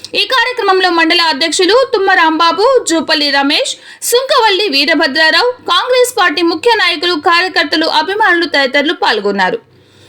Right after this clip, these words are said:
ఏఆర్ ఫైవ్ న్యూస్ రిపోర్టర్ కొత్తగూడెం జిల్లా ఇన్ఛార్జ్ నార్లపాటి సుబ్బారావు.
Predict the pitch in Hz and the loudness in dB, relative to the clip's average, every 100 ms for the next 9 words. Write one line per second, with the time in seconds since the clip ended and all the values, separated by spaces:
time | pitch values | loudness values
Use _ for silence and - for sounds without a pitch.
0 | - - 349 392 605 571 403 392 381 466 | -10 -2 0 0 -2 0 0 0 0 0
1 | - - - 302 392 392 370 302 330 - | -2 -8 -4 -2 0 0 -2 -2 -4 -2
2 | 415 403 392 349 359 339 339 403 440 359 | -2 0 0 0 0 2 0 -2 0 0
3 | 339 - - 320 370 466 440 320 349 480 | 0 -6 -2 0 2 0 0 -2 -2 -2
4 | 415 370 294 202 170 | -2 0 0 0 -4